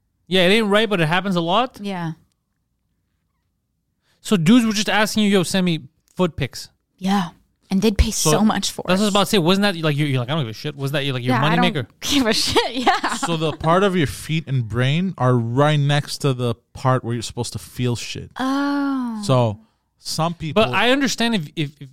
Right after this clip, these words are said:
Speaker 1: the logical leap was so people like getting foot massages 'cause it feels great. I'd be like, "That makes sense." But why does it make you feel good to look at other feet?
Speaker 3: Because of this, because of this thing in the brain.
Speaker 1: But I thought this, the,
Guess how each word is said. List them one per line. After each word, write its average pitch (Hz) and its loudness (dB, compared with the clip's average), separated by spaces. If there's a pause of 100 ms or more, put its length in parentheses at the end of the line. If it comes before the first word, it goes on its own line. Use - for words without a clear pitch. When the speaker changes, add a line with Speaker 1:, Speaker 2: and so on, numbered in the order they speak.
(140)
Speaker 1:
the 139 -8
logical 156 -2
leap 151 -4
was 135 -4
so - -8
people 151 -6
like 139 -2
getting 131 -4
foot 156 -6
massages 117 -8
'cause 120 -8
it 113 -12
feels 123 -8
great. 143 -2
I'd 120 -6
be 131 -6
like, 127 -8
"That 127 -4
makes 135 -4
sense." 147 -4 (340)
But 156 0
why 156 2
does 202 -2
it 170 0
make 175 0
you 160 -6
feel 170 -4
good 156 -2
to 156 -4
look 147 -2
at 131 -4
other 147 -4
feet? - -18 (1040)
Speaker 3:
Because 139 -6
of 120 -6
this, 135 -4
because 117 -14
of 120 -4
this 127 -4
thing 117 -4
in 110 -6
the 101 -10
brain. 101 -14 (220)
Speaker 1:
But 151 0
I 170 2
thought 139 -6
this, 160 -4
the, 135 -8